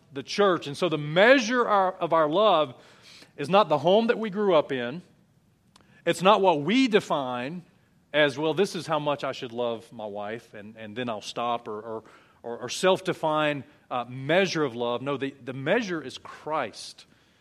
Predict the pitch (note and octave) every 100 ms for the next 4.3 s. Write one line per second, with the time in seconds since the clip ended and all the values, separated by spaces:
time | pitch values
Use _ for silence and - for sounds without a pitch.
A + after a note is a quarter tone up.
0 | _ _ _ A#2+ G#3+ G3+ G3 D#3 - E3+
1 | E3+ A#2+ A#2+ A#2 _ _ A#2 A#2 - -
2 | D3+ E3 D#3+ - C3+ C3 B2+ A2 _ _
3 | _ _ _ _ - G#2 - - D#3+ G2
4 | - -